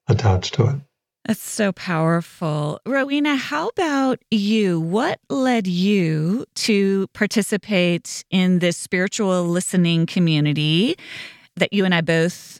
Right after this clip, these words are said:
Speaker 2: partook of? It's called Emmaus. Steve, it's part of your organization. You guys set it up. And it's a series of, would you call it group spiritual direction in a way, Steve?
Speaker 1: Exactly.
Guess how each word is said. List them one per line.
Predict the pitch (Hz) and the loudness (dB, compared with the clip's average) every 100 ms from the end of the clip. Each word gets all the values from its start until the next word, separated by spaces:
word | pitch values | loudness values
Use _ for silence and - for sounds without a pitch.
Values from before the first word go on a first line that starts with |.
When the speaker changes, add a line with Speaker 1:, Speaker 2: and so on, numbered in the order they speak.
| _ | _
Speaker 2:
partook | - 170 - - - - | 0 0 2 -4 -4 -4
of? | 165 147 160 175 | 0 2 0 0
It's | 185 - | -2 -4
called | - 202 175 - | -4 0 0 0
Emmaus. | 185 180 170 151 151 202 320 - - | 0 2 2 0 0 0 -2 -6 -12
Steve, | - - - 190 185 | -12 -6 -2 0 0
it's | 175 - | -2 -2
part | 214 175 | 0 0
of | |
your | 165 185 | 2 0
organization. | 185 180 175 156 147 - | 0 0 0 0 -2 0
You | 170 | 0
guys | 175 165 | 2 0
set | - 165 | 0 -2
it | 165 - | -2 0
up. | 147 143 208 - - - - - - - - | 0 2 0 -6 -20 -18 -16 -16 -20 -6 0
And | 185 180 180 175 175 170 - | 2 4 2 2 0 -2 -2
it's | 190 175 - - - - - | 0 0 -4 -16 -14 -12 -2
a | 180 | -2
series | 180 - 214 196 196 | -2 -6 -2 0 0
of, | 190 170 165 _ | 0 0 -4 _
would | 226 | -6
you | 247 | -6
call | - 269 233 | -6 -2 0
it | 202 185 | 0 0
group | 185 180 214 - - _ | 0 2 2 -2 -16 _
spiritual | - - 247 240 269 | -12 -2 -2 0 -2
direction | 233 - - 262 247 | -4 -2 0 0 2
in | 269 | 0
a | 254 | 0
way, | 262 269 269 - | 0 0 -2 -4
Steve? | - - 254 | -10 0 2
Speaker 1:
Exactly. | - - 107 - 101 - | 2 4 2 2 0 -2